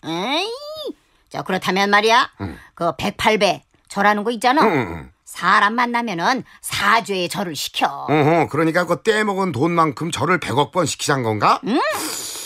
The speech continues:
Speaker 2: 그 양반 무릎이 나만 하겠어? 아니, 그러다 도통, 응, 그 도통해버리면?
Speaker 1: 안 되지. 세금 도적이 도통하면은 그냥 누가 막어. 그 그냥 뭐 없는가, 개운하게?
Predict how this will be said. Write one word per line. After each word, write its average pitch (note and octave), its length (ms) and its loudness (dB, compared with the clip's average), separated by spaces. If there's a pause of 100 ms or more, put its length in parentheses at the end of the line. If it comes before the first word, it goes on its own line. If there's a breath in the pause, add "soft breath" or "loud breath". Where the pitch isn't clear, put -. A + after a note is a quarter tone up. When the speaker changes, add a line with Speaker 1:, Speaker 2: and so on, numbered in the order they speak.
(260 loud breath)
Speaker 2:
그 A#2 160 -4
양반 G#2 500 0
무릎이 A#2 340 -2
나만 D#3 300 -2
하겠어? C#3+ 920 0 (640 loud breath)
아니, - 280 0 (180)
그러다 D#3+ 640 4
도통, E3+ 400 2 (120)
응, B3+ 220 2 (240 loud breath)
그 - 160 -6
도통해버리면? F#3+ 1000 0
Speaker 1:
안 G4+ 260 2
되지. C#4+ 1160 -6
세금 D#4 400 -2
도적이 C#4 420 -4
도통하면은 C#4 800 0
그냥 C#4 300 -4
누가 C4+ 240 2
막어. G3+ 1000 2 (720 loud breath)
그 - 120 -2
그냥 C#5+ 340 4 (160)
뭐 D5 80 4 (240)
없는가, D4 640 4
개운하게? G#3 960 0